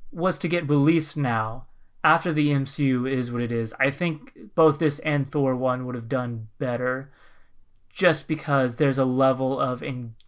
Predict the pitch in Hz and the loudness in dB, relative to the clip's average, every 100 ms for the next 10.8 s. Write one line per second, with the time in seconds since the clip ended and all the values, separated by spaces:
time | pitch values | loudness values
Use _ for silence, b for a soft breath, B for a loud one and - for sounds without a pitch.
0 | - 165 147 - 160 147 147 123 117 107 | -8 -2 -2 -2 -4 -2 -2 -2 -6 -2
1 | 135 127 123 127 127 - b b b - | 0 0 -2 -8 -10 -12 b b b -6
2 | 143 135 - 131 120 117 113 b b b | -4 -4 -4 -2 0 0 -4 b b b
3 | 139 143 147 - 170 160 160 - 165 - | 2 2 2 -2 0 4 4 2 -4 2
4 | 175 151 175 202 147 - 175 165 147 139 | 4 4 4 2 0 -4 -4 -2 -4 -4
5 | - - - 147 170 147 - 143 139 - | -8 -10 -4 0 0 0 0 -2 -2 -4
6 | 180 180 185 _ _ - 151 143 131 120 | -6 -6 -8 _ _ 0 4 4 4 0
7 | 113 160 175 220 226 254 254 247 - - | 0 0 0 -2 -2 -4 -4 -6 -12 -20
8 | - - - 160 156 - 170 151 - - | -20 -8 0 2 2 0 -2 -2 -6 -20
9 | _ - b b b b b - 165 185 | _ -20 b b b b b -2 0 4
10 | 185 - 185 131 175 160 - - | 2 2 -2 4 6 6 0 -14